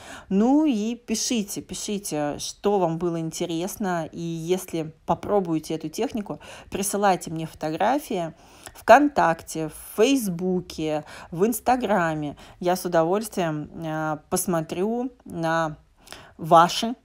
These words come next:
произведения искусства, оценю и напишу своё мнение про вашу работу. А я же благодарю свою модель. Ну что, как вам такая укладка?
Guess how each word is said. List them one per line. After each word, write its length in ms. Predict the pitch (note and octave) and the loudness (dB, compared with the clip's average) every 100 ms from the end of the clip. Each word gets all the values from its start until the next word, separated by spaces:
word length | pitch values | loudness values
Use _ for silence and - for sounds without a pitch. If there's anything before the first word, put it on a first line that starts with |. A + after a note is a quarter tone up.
| _ | _
произведения 720 | - G3 G3 G3 F#3+ G#3+ G#3 G3+ | -4 -4 -4 -6 -4 -2 -2 -2
искусства, 680 | - G3+ G#3 - G3+ E3+ | -6 -8 -8 -6 -2 0
оценю 800 | E3+ - - F3+ E3+ F#3+ B3 C4 | 0 -2 -2 -2 0 0 0 -2
и 240 | A3+ F3 A3 | -4 -4 -4
напишу 600 | G3+ G3+ D#3+ - F#3+ A3 | -4 -6 -12 -6 -6 -6
своё 420 | - D3+ D3 F3+ | -6 -6 -2 -2
мнение 540 | F3 D3+ D#3+ F3+ D3 - - - _ | -2 -4 -4 -6 -6 -10 -20 -20 _
про 360 | - E3 F3 F#3+ - - | -6 0 0 -2 -12 -12
вашу 520 | D#3 D#3 D#3+ - D#3 - - | 0 0 0 -6 -12 -14 -8
работу. 560 | D3+ D3 D3 D3 - - | -4 -2 -4 -8 -14 -18
А 100 | - | -8
я 220 | D#3 D#3+ G#3 | 0 2 2
же 100 | E3+ | -2
благодарю 540 | D#3 D3+ D3 C#3+ D#3 | -6 -8 -6 -4 -6
свою 320 | - D3+ C#3+ | -8 -8 -6
модель. 420 | C#3+ C#3 C#3 C#3 - - - - - - - | -6 -8 -8 -10 -16 -20 -20 -20 -20 -20 -16
Ну 100 | G#3+ | -16
что, 220 | - E3+ | -12 -12
как 280 | - A3+ B3+ | -6 -8 -6
вам 160 | G3 | -12
такая 380 | F3+ - F3+ D#3+ | -12 -10 -8 -8
укладка? 500 | D3+ D#3+ D3+ - G#3 | -10 -12 -14 -14 -20